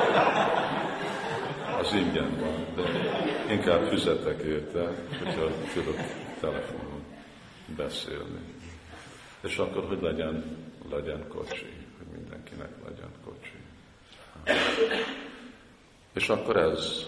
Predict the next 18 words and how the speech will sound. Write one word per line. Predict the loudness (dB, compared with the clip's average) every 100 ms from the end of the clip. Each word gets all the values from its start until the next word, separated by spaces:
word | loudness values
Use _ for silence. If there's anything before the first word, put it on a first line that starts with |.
| -8
és | -2 -2
akkor | 0 0
így | 0 -2 -6 -8 -12 -16 -14 2
e-, | 4 6
egybe | 6 6
van | 4 2 0
ez | -2
a, | -2 -4 -4 -4 -6 -4
ez | -2
a | -2
dolog, | 0 0 2 0 -2 -6
ugye, | -6 -4
hogy | -4 -4 -6 -4
ez | -4 -2
a | -2 -4 -4
jómód, | 0 2 4 2 0 -2 -4
materializmus, | -2 -2 0 0 0 -2 -4 -6 -6 -6
materializmusnak | -8 -8 -6 -6 -6 -6 -8 -8 -8